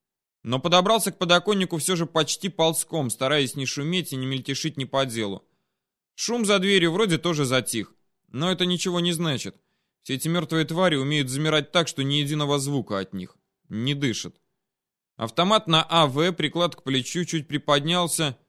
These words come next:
И вот он, морф этот самый.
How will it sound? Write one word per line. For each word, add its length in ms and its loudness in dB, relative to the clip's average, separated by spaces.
И 120 -2
вот 340 2
он, 220 4
морф 300 2
этот 260 0
самый. 480 -2